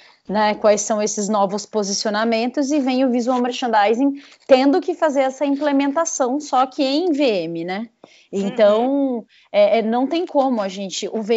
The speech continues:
Speaker 1: M, ele não dá um passo sem saber quais são as estratégias de marketing. A gente, como eu disse, nós somos um braço deles. Então, o que o departamento de marketing decide como posicionamento,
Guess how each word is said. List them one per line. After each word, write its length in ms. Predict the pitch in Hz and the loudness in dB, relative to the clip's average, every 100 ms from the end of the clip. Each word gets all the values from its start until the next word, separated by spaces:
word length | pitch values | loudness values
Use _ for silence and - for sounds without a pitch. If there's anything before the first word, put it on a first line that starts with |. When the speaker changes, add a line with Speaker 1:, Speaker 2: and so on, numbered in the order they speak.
| 233 | 2
Speaker 1:
M, 180 | 277 | 2
ele 160 | 277 233 | 2 0
não 320 | 226 220 226 | -4 -4 -4
dá 160 | 220 226 | -2 0
um 240 | 254 311 | 0 -2
passo 800 | - 262 233 302 - - 165 151 - | -2 0 0 -2 -4 -6 -6 -8 -10
sem 460 | - - 233 233 269 | -6 -2 0 0 0
saber 540 | - 262 196 202 247 | 0 -2 0 0 -2
quais 320 | 262 294 311 | -2 -4 -4
são 280 | - 208 214 | -6 -6 -4
as 160 | 262 254 | -4 -4
estratégias 680 | 254 - 285 277 214 220 226 | -6 -4 -4 0 -2 -2 -2
de 100 | 285 | 0
marketing. 720 | 320 - 226 - 180 - 185 _ - - | 0 0 -2 -6 -12 -10 -12 _ -20 -10
A 160 | - 202 | -2 -2
gente, 320 | 190 214 - | 0 -4 -2
como 160 | 240 247 | 0 0
eu 60 | |
disse, 280 | 214 196 - | 0 -4 -6
nós 160 | 196 202 | -8 -6
somos 360 | 214 208 220 | -6 -4 -4
um 160 | 226 254 | 2 2
braço 580 | 240 233 294 285 - 190 | 2 0 -2 -6 -10 -10
deles. 400 | 180 170 170 165 | -8 -10 -12 -12
Então, 400 | 170 196 196 190 - - - | -8 -4 -4 -6 -18 -14 -4
o 120 | 196 | -4
que 560 | 202 240 226 233 240 214 | -4 -2 0 2 2 2
o 100 | 220 | 2
departamento 720 | 185 - 220 220 214 226 277 | 0 0 -2 -2 -4 -2 -4
de 140 | 226 | -2
marketing 580 | 247 208 190 - 196 202 | -2 -2 -4 -6 -6 -4
decide 400 | 185 196 214 190 | -2 -2 -2 -4
como 280 | 202 202 202 | -2 0 0
posicionamento, 1000 | 196 196 185 190 202 202 196 190 208 311 | 0 -2 -2 -4 0 0 0 0 0 -2